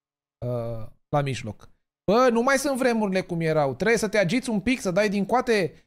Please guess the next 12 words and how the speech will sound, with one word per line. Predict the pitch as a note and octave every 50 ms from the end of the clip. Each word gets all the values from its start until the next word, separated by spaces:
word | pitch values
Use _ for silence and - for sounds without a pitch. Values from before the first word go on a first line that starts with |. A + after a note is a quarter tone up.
| _ _ _
ca | - F#3
să | E3+ - F#3+
rămâi | F#3 F#3 F3 F3+ F3+
relevantă | F3 F3 E3 E3 D3 E3 D#3+ E3 D#3 E3
pe | - E3+
internet, | D#3 D3+ - - C#3+ D#3+ E3+ D#3
ca | - D#3+
să | - F3 D3+
vină | D3 E3+ E3 E3 D#3 D3+ C3 - - _ _ _ _ _
bănuții. | - D#3+ D3+ C#3 A#2+ - - G2+ - - _ _ _ _ _ _ _ _ _ _ _ _ _ _
Da, | - A4+ G#4+ D#4 - - - _ _ _ _
da. | - A#3 - - -